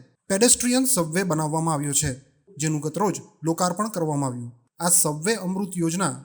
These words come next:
વન પોઇન્ટ ઝીરો અંતર્ગત અર્બન ટ્રાન્સપોર્ટ કમ્પોનન્ટ હેઠળ નિર્માણ પામ્યો છે. કામની વિગત મુજબ બોતેર હજાર આઠસો પંચાણું મીટર લંબાઈના પેડેસ્ટ્રિયન સબવેમાં આઠસો પંચાણું મીટર બોક્સ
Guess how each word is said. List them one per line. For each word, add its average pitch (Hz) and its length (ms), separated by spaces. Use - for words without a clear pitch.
વન 185 160
પોઇન્ટ 226 300
ઝીરો 180 220
અંતર્ગત 175 500
અર્બન 202 340
ટ્રાન્સપોર્ટ 180 540
કમ્પોનન્ટ 175 520
હેઠળ 170 260
નિર્માણ 180 360
પામ્યો 143 280
છે. 123 140
કામની 175 320
વિગત 180 300
મુજબ 196 260
બોતેર 240 400
હજાર 254 260
આઠસો 180 460
પંચાણું 180 480
મીટર 175 320
લંબાઈના 170 480
પેડેસ્ટ્રિયન 180 720
સબવેમાં 160 920
આઠસો 254 280
પંચાણું 208 440
મીટર 208 240
બોક્સ 180 380